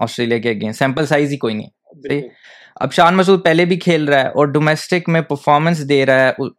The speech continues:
Speaker 1: तो मुझे तो नहीं sense समझ आती कि अब्दुल्ला शफीक किस तरह directly category सी में चला जाता है और शान मसूद category डी में चला जाता है। सरफराज पाकिस्तान का कप्तान रहा है, अगर वो नहीं खेला, तो वो इस वजह से नहीं खेला क्योंकि रिजवान ने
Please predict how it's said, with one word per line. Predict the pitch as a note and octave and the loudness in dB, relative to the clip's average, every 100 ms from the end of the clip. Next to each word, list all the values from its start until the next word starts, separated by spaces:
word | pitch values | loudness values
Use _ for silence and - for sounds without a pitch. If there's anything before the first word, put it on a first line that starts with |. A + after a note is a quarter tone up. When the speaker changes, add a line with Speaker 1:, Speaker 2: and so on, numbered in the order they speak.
| _ _ - _ | _ _ -20 _
Speaker 1:
तो | E3+ | 0
मुझे | D3+ C#3 C#3 D3 D#3 E3+ | 2 2 2 4 2 2
तो | |
नहीं | E3+ F#3+ E3+ | 2 2 0
sense | - - D#3 D3+ | -4 -4 -2 0
समझ | D#3+ D3+ | 2 4
आती | D3 D#3+ | 2 2
कि | D#3 | 0
अब्दुल्ला | C3+ C#3+ D#3 | 0 2 2
शफीक | E3 D#3 D#3+ D#3 F3 | 0 -2 -4 -2 -4
किस | E3 | -2
तरह | F#3 F3 | 2 2
directly | C#3+ C#3 C#3 D3 - F#3+ F3 | 4 4 4 0 -2 0 2
category | D3+ D#3 D#3 | 0 0 -2
सी | D3 D#3 | -2 -2
में | E3 | 0
चला | E3 D3+ | 0 0
जाता | D3 D3 D#3+ | 0 0 0
है | |
और | D#3+ | -2
शान | - C#3+ D3+ | 2 2 2
मसूद | D3+ D3 D3+ D3 | 0 -2 -4 -2
category | C3+ C3 C#3 C#3+ | -2 -2 0 -2
डी | A2 C3 | 0 2
में | B2+ A2+ | 2 0
चला | G2+ - | -6 -8
जाता | - - A#2 | -12 -14 -18
है। | - _ _ _ _ _ | -20 _ _ _ _ _
सरफराज | - D#3 D3+ D#3+ D3+ E3+ G3 F3 | 0 0 2 6 8 8 6 2
पाकिस्तान | D#3 D3 E3 D#3 D#3 | 0 0 -2 0 0
का | |
कप्तान | D#3+ D#3 - C3+ D3 D#3+ | -2 -4 0 2 4 4
रहा | C#3+ B2 | 4 4
है, | B2+ - _ _ _ - | 2 -4 _ _ _ -2
अगर | C3+ D#3 | 2 4
वो | E3 | 4
नहीं | E3 D#3 F#3 | 4 2 0
खेला, | F3 D#3+ E3 | 2 4 4
तो | E3 | 2
वो | D#3 F3+ | 0 -2
इस | F3 | 0
वजह | F#3+ | 0
से | F3+ | 0
नहीं | E3+ E3 | 0 0
खेला | D#3 C#3 C#3 | 0 0 0
क्योंकि | C#3+ C3 C3+ C#3+ D3 - | -2 -4 -2 0 0 0
रिजवान | B2 C3 A#2+ C3 C#3 D3+ | 0 0 2 4 6 4
ने | D3+ D3+ | 2 0